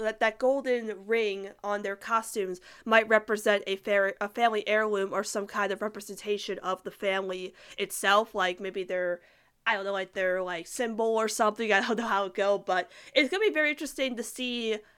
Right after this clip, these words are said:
them discover their Scottish royalty, because again, they're going to indulge in this royal, in this royal life. And obviously a lot of us have predicted what this, what this movie could be about, which is, like,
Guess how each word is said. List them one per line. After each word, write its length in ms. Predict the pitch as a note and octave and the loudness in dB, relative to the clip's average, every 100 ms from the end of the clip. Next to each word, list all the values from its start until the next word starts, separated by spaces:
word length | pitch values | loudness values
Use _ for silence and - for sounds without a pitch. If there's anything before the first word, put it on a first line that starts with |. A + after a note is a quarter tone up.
| _ _ | _ _
them 560 | G3 A#3 A#3 A3+ A3+ A3 - - | 4 6 6 2 -2 -10 -12 -14
discover 560 | A3+ - A#3+ A#3 A3 | -10 -2 0 0 -2
their 240 | G3+ G3 F#3+ | 0 2 0
Scottish 480 | - G3 F#3+ F#3 | -2 0 0 0
royalty, 540 | A3+ E4+ C4+ G3+ G3+ F3 | -2 0 0 -2 -8 -10
because 420 | F#3+ - F#3+ F#3 | -10 -6 -4 -4
again, 420 | F#3 A#3 A3+ A3 A#3+ - | 0 4 4 2 -8 -10
they're 120 | - A3+ | -4 0
going 300 | B3+ A#3 A3 | 2 0 -2
to 320 | - A3 G3+ | -4 -2 0
indulge 720 | G3 F#3+ A3 G#3+ A3+ A3+ G#3 | -2 -4 2 2 4 0 -2
in 200 | G#3 G#3 | -4 -4
this 260 | F#3 - - | -4 -10 -8
royal, 360 | G3 A3+ B3+ - | 0 0 0 -2
in 120 | G3+ | -4
this 220 | G3 - | -4 -4
royal 320 | G#3+ A3 F#3+ E3+ | -2 -2 -2 0
life. 380 | G#3+ A#3+ - _ _ _ _ - | 2 2 -2 _ _ _ _ 6
And 420 | A#3+ A3+ A3 G#3+ B3 | 8 8 4 0 2
obviously 420 | D#4 E4+ D4+ C#4 | 4 2 -2 0
a 60 | |
lot 140 | A#3 A#3 | 2 2
of 60 | |
us 120 | A#3+ A3 | 0 -4
have 120 | G#3 | -6
predicted 460 | G#3 A3 G#3+ A3+ | -4 -4 -4 -4
what 140 | G3 F#3+ | -4 -4
this, 220 | F#3+ - | -6 -8
what 180 | G3+ G3+ | -8 -8
this 140 | F#3+ | -8
movie 220 | G3+ G3+ | -8 -8
could 220 | G3 F#3+ E3+ | -10 -12 -12
be 160 | F3+ | -6
about, 520 | F3+ F3+ D#3+ G3 G#3 | -6 -4 0 0 0
which 200 | G#3 F#3 | -6 -4
is, 160 | G3+ F#3+ | -2 -2
like, 320 | F#3 F3 F3 | -2 -2 -4